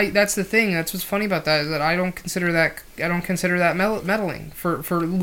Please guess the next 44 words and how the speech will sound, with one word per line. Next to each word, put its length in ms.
for 260
political 480
leaders 300
in 100
other 240
countries 520
to 120
want 300
to, 100
like, 220
say, 400
give 220
a 60
certain, 640
uh, 280
runner 520
money 480
because 200
they 140
want 320
them 200
per-, 180
that, 200
because 240
that 140
makes 180
sense, 400
right? 320
I 80
mean, 160
think 220
about 200
it 60
from 180
a, 80
from 220
an 100
objective 460
standpoint. 540
If 140
you 180
run 160
a 60
country 600